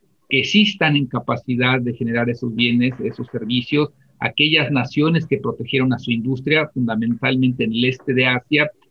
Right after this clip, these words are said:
y en donde, por otro lado, se apliquen programas, eh, de mucha protección a la empresa nacional, como por ejemplo Estados Unidos. Entonces, en ese aspecto, en México,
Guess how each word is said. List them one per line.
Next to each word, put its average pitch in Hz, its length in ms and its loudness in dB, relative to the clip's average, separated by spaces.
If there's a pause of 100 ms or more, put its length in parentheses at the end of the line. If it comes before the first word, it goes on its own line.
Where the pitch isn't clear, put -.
(120)
y 180 360 4
en 143 140 2
donde, 127 340 4
por 123 200 -2
otro 135 180 4
lado, 139 240 4
se 135 140 2
apliquen 131 800 2
programas, 131 580 4 (140)
eh, 120 180 2 (140)
de 120 120 0
mucha 135 580 0
protección - 440 -2
a 123 60 2
la 120 60 2
empresa 120 360 -4
nacional, 123 360 0
como 107 160 -6
por 113 80 -10
ejemplo 120 180 -8
Estados - 380 -4
Unidos. 110 320 -2 (240)
Entonces, 135 280 -2
en 123 160 4
ese 165 220 0
aspecto, 160 540 0
en 123 160 0
México, 156 580 0